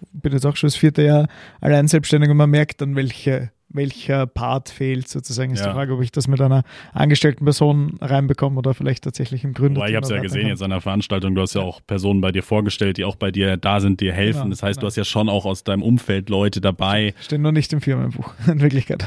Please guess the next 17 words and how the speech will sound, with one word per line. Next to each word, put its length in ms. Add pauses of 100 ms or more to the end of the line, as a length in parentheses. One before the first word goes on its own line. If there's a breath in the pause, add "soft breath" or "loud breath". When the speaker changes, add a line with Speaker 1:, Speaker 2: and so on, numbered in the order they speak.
(140)
Speaker 2:
Genau, 340
das 220
ist 400
klar. 320
Das 180
sind 220
wir 160
drei 280
natürlich, 640
ähm, 360
immer 200
gleich. 440 (100)
Äh, 60
ja. 420 (160)
Aber 380 (120)
ja, 120
muss, 260